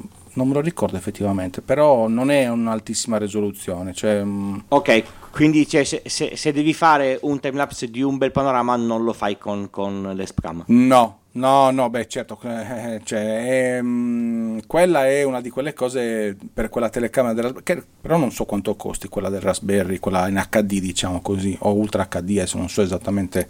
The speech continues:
Speaker 1: quale
Speaker 2: No,
Speaker 1: sia.
Speaker 2: l'ultima, l'ultima del, allora, l'ultima del Raspberry mi pare sia quattro K e quella che ci metti gli, gli, gli, gli obiettivi ed è una roba allucinante, fantastica.
Speaker 1: Eh.
Speaker 2: Quella lì di, di prima, se non erro, è un, è un H D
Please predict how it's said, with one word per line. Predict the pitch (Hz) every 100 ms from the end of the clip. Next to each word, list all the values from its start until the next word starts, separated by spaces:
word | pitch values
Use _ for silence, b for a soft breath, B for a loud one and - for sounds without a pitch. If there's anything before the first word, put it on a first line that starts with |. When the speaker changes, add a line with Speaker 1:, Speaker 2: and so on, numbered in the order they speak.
| B B B
Speaker 1:
quale | 101 98
Speaker 2:
No, | 123 156 92
Speaker 1:
sia. | 147
Speaker 2:
l'ultima, | 160 262 262 240 233 226 196 175
l'ultima | 160 202 208 226 208
del, | 202 190 185 - _ -
allora, | - 107 104
l'ultima | 113 143 196 202 196 185 147
del | 139 135
Raspberry | 131 127 151 185 180
mi | 135
pare | 120 113
sia | - 113
quattro | 98 127 - 131
K | 123 123 135 117
e | -
quella | 110
che | 107 110
ci | 110
metti | 107 - 117
gli, | - 110 - -
gli, | 107 104 - 117 -
gli, | 104 120 117 _
gli | - 107
obiettivi | 101 107 - 117 123 127
ed | 113 101
è | 110 -
una | 113 107 98
roba | 107 107 107 -
allucinante, | 104 110 107 104 110 98 - 107 98 98 85 82 78 _ 92 82
fantastica. | - 90 87 - 85 - 92 -
Speaker 1:
Eh. | - 156 101 -
Speaker 2:
Quella | - 165
lì | 185 208 -
di, | 139 - - 147
di | 180
prima, | 190 175 165
se | 147
non | 160 160
erro, | 127 120 131 135 -
è | 120 117 117 110
un, | 110 110 107
è | 113
un | 120 117
H | 110 -
D | 101